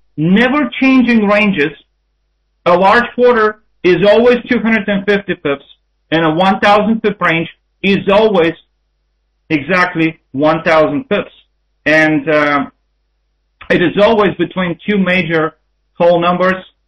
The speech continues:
major large quarter points, uh, that define these one thousand pip ranges. Now, let's go ahead and take a look at the euro dollar currency pair's attempt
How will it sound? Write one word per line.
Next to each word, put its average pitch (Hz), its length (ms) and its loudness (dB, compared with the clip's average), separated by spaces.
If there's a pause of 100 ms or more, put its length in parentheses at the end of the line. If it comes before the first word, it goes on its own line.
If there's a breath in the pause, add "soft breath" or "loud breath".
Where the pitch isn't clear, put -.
(140)
major 160 320 -2
large 156 340 0
quarter 190 260 -2
points, 143 360 -6 (720)
uh, 131 420 0
that 139 180 -4
define 143 420 -4
these 135 220 -2
one 131 220 -2
thousand 120 400 -4
pip 110 200 -8
ranges. 117 300 -6 (240)
Now, - 280 -2 (220)
let's 262 280 0
go 302 120 2
ahead 240 200 2
and 214 140 -2
take 220 240 0
a 185 40 -2
look 202 300 0 (680)
at 185 360 0 (120)
the 170 140 -2
euro 233 400 2
dollar 233 420 2
currency 139 340 -2
pair's 135 400 0 (160)
attempt 151 480 0